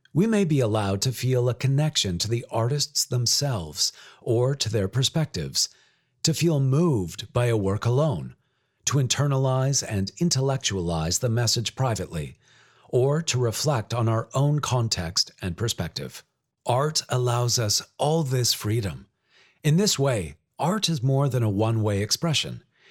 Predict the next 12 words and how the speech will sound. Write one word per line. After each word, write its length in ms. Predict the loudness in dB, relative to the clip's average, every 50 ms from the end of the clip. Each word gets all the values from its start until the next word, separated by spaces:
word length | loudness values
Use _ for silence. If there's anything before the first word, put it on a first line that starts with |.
| -20 -20 _
It 320 | -2 0 0 0 0 0 0
is 140 | 0 0 0
a 80 | 0
distinctly 840 | -2 -2 0 0 0 0 0 0 -2 0 0 -2 0 0 2 0 0
human 580 | 0 -4 -4 -2 0 2 2 2 2 2 2 2
way 280 | 2 2 2 2 0
to 120 | 0 -2 -4
connect 560 | -4 -2 -2 0 0 0 0 -2 -6 -6 -4
the 120 | -2 -2
experiences 800 | -2 -2 -2 -2 0 0 0 2 2 0 0 0 -2 -2 -2 -4
of 160 | -4 -6 -6
people 480 | -2 -2 -2 0 0 -4 -4 -4 -8